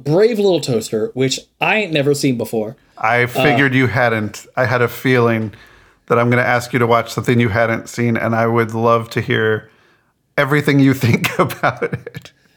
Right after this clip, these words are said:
Speaker 1: I feel like we do that a lot, but I will, I do remember seeing when I was real little, I don't remember any of it, like, the, the movie that this production company did after Brave Little Toaster, the, like, Rodney Doggerfield or whatever it was.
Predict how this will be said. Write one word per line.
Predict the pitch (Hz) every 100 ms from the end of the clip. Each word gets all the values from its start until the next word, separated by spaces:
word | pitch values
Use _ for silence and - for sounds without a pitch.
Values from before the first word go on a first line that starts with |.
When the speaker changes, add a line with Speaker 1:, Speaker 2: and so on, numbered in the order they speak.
| _
Speaker 1:
I | -
feel | 147 269
like | 285
we | 247
do | 208 190
that | 170
a |
lot, | 151 113 143
but | 165
I |
will, | 170 202 233 240 220
I | 160
do | 143 185
remember | 220 202 185
seeing | - 156 147 147
when | 131
I |
was | 113
real | 107 139 160
little, | 143 131 123
I |
don't | 120
remember | 127 123 -
any | 139
of | 135
it, | 127 131 135
like, | 123 -
the, | 123 117 113
the |
movie | 123 147 165 151
that | 139 127
this | 139 -
production | _ - 143 139 - 135
company | 131 123 131
did | 117 117 113
after | 131 127 127
Brave | 120 120
Little | 117 110
Toaster, | 107 117 107 113 110
the, | 113 113 110 - _ _ _ _ _ _ _ _ _ _ _ _ _ _ _ _ -
like, | 120 120
Rodney | 117 131 135 139
Doggerfield | 123 120 117 135 135 139 143
or | 143
whatever | 135 131 147
it |
was. | 143 143 143 -